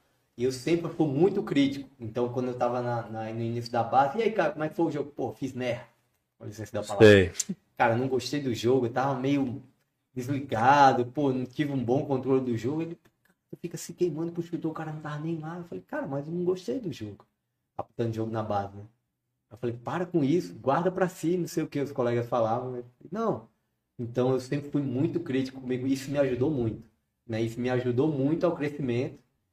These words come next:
Speaker 1: é, ao chegar ao patamar que eu, que eu, que eu alcancei hoje, que não é fácil, mas muito mais difícil é se manter nele.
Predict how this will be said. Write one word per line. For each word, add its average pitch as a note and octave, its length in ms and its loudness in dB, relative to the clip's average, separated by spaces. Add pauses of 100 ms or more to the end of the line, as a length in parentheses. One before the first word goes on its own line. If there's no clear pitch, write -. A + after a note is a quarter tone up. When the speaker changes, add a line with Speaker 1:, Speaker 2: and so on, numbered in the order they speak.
(300)
Speaker 1:
é, G2 380 -6
ao A2 140 -4
chegar A2 260 0
ao A2+ 120 2
patamar A#2 500 -2
que C3 60 -4
eu, A2+ 260 0
que A#2 80 -4
eu, G2+ 440 -4
que - 80 -6
eu G#2 60 -2
alcancei A2+ 340 -4
hoje, A2+ 220 -2
que - 220 -16
não A2+ 380 -2
é C#3+ 60 -2
fácil, - 460 -4
mas C3+ 180 0
muito B2 480 -2
mais A2+ 220 -4
difícil G#2+ 380 -8
é A#2 40 -6
se - 100 -10
manter A#2+ 340 -4
nele. F2+ 240 -8